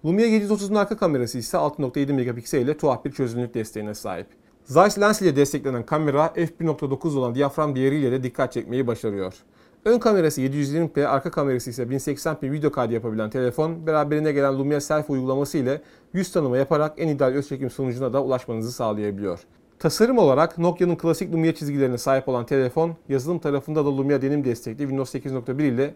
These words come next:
etkili sonuçlar verebiliyor. Lumia yedi yüz yirminin yerini alacak olan yeni telefon standart olarak çift sim kart desteği ile gelirken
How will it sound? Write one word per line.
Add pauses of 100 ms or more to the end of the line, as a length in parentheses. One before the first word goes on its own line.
etkili
sonuçlar
verebiliyor. (600)
Lumia
yedi
yüz
yirminin
yerini
alacak
olan
yeni
telefon
standart
olarak
çift
sim
kart
desteği
ile
gelirken